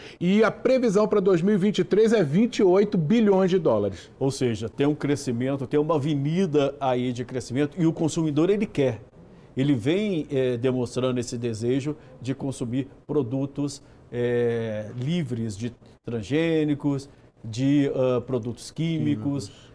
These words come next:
Speaker 2: E tá cuidando da saúde, isso faz bem pra saúde, né?
Speaker 1: E com segurança alimentar, né?
Speaker 2: Exatamente.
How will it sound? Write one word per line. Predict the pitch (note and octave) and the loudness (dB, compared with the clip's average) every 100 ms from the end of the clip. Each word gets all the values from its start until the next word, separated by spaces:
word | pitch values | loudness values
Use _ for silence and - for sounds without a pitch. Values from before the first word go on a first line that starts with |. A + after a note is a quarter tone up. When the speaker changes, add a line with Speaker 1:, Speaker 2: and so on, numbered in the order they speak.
| - _ | -20 _
Speaker 2:
E | E3 E3 - | -10 -8 -4
tá | G#3+ | -2
cuidando | A#3+ F#3+ A#3+ B3 | -2 0 0 2
da | A3 | 0
saúde, | - C#3+ C3+ | 0 0 0
isso | F3 - | -2 -2
faz | G#3 D#3+ | -4 -2
bem | C#3+ A3+ | -2 -2
pra | G3 D#3+ | -4 -4
saúde, | C#3 A#2+ A2+ G#2+ A2 | -4 -4 -4 -6 -6
né? | C3 C3+ - | -8 -10 -10
Speaker 1:
E | G3+ | -6
com | - | -4
segurança | G3+ A#3 A3 G3+ G#3+ G3 | -2 0 2 2 2 2
alimentar, | C#3 A2 G2+ G2 E2 F2 | 2 2 -2 -4 -6 -4
né? | A#2+ | -4
Speaker 2:
Exatamente. | A2 G#2+ A#2+ B2+ G3+ G3 F3 F3 | -4 -2 -4 -4 -8 -8 -12 -16